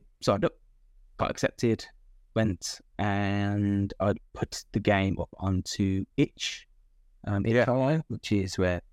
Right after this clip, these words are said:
Speaker 1: indie developers can put their games up for free and stuff. Um,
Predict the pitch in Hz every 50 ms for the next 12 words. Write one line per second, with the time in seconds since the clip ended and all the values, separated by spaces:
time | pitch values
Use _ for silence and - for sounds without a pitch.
0 | - 95 98 95 98 90 - - - 101 95 92 - 87 - - 101 - - -
1 | 92 90 90 95 90 - - - 85 - - 101 101 104 98 - - 98 95 -
2 | - - - - - - - - - - - - - - - _ _ _ _ _
3 | _ _ _ _ _ _ - 113 123 123 123 127 127 131 135 135 135 135 131